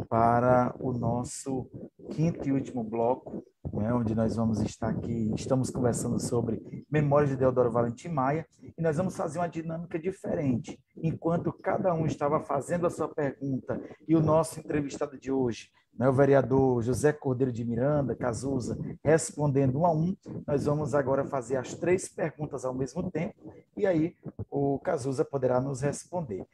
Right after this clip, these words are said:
Então, vou passar a ordem, né, ao professor Valberto Feitosa, logo na sequência. Depois, já vem o Paulo Giuseppe com a sua pergunta,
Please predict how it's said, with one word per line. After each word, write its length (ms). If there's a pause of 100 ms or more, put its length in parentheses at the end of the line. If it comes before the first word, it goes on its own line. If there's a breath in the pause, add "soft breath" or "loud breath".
(180 soft breath)
Então, 280
vou 260
passar 600
a 140
ordem, 460 (320)
né, 300
ao 320
professor 540
Valberto 480
Feitosa, 720 (340)
logo 360
na 160
sequência. 720 (640 loud breath)
Depois, 720 (200)
já 280
vem 180
o 220
Paulo 260
Giuseppe 560
com 140
a 40
sua 220
pergunta, 760